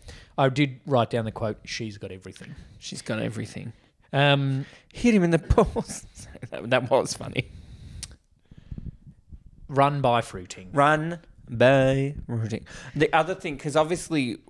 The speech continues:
Speaker 2: um,
Speaker 1: 'Cause
Speaker 2: Missus Doubtfire is
Speaker 1: Yes.
Speaker 2: getting drunk at the bar, just drinking pints of beer.
Speaker 1: And then flirting with girls.
Speaker 2: Flirting with the girl, go, "This on me." And she's like, "No, thank you." <laughs> Obviously, yes.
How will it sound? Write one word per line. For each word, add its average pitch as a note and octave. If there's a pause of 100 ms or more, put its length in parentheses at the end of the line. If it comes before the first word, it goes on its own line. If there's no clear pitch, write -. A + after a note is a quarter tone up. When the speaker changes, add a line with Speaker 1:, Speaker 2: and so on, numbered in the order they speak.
(160)
Speaker 2:
um, G#2+
Speaker 1:
'Cause - (360)
Speaker 2:
Missus B2
Doubtfire A2 (360)
is A2+
Speaker 1:
Yes. -
Speaker 2:
getting A#2
drunk A2
at B2
the -
bar, A2+
just A#2
drinking A#2+
pints A#2+
of G#2
beer. G#2+
Speaker 1:
And -
then B2+
flirting C#3
with A#2
girls. G#2+
Speaker 2:
Flirting E3+
with D#3+
the D3
girl, C#3+
go, B2+ (120)
"This C3+
on A2+
me." A2
And G#2+
she's -
like, -
"No, G#2+
thank G#2
you." - (320)
<laughs> -
Obviously, G#2+
yes. G#2+